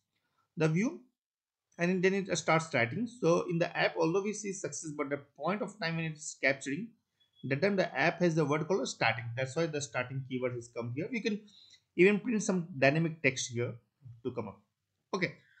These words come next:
so I hope, uh, yeah, so both are working, this and the other one. Probably I will just again comment, uncomment that and comment this out just for last try and to see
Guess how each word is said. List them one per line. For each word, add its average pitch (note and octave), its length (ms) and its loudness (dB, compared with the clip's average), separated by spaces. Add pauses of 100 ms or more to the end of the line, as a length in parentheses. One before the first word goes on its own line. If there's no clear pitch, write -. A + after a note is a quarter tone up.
(160)
so F#3+ 220 4
I G3 160 6
hope, A3+ 460 8
uh, D3 360 6
yeah, D#3 180 6
so - 160 -2
both A3 220 6
are G#3+ 100 6
working, D#3+ 380 0 (100)
this C3+ 380 -8
and C3 160 0
the B2+ 80 4
other B2+ 180 2
one. A3 240 -4
Probably C3 500 -2
I A#2 40 -6
will A#2 160 -8
just A#2 300 -8 (140)
again D#3+ 400 -4
comment, C#3+ 300 -2 (300)
uncomment D#3+ 380 -2
that C3 180 -4
and B2 120 -10
comment B2 280 -6
this A#2+ 160 -8
out E3+ 160 -4 (160)
just B2 240 -12
for A#2 180 -4
last B2+ 300 -4 (120)
try G#2+ 220 -6 (960)
and A#2 400 -4
to A#2 100 -8
see A#2 220 -6